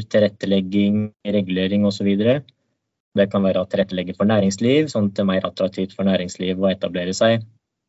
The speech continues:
i, eh, i Sigdal. For den som flytter hit må jo ha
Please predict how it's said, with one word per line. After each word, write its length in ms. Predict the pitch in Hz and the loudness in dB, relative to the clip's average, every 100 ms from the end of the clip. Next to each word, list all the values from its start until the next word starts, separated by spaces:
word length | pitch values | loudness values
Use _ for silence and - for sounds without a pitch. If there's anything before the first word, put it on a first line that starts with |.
| _ _ - | _ _ -8
i, 240 | 113 107 104 | 0 2 4
eh, 440 | 107 104 104 104 107 113 113 | 2 0 0 0 -2 -2 -2
i 120 | 110 | -2
Sigdal. 320 | 110 113 160 190 _ _ _ _ | 0 2 2 2 _ _ _ _
For 100 | 107 | -2
den 80 | 101 | 0
som 220 | 110 104 - _ | 0 -2 -8 _
flytter 320 | 107 101 117 | -2 0 2
hit 100 | 117 | 0
må 140 | 110 104 | 2 2
jo 120 | 107 | 4
ha 180 | 107 98 | 2 2